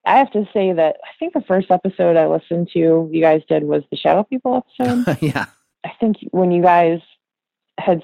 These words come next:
Speaker 1: said, talking about Bigfoot, and it was like, for some people, it's never gonna be,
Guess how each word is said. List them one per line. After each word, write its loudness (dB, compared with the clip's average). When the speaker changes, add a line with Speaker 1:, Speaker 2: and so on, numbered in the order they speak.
Speaker 1:
said, 2
talking 0
about -2
Bigfoot, -2
and 0
it 0
was -2
like, 0
for 0
some 2
people, 2
it's -2
never 2
gonna 0
be, -2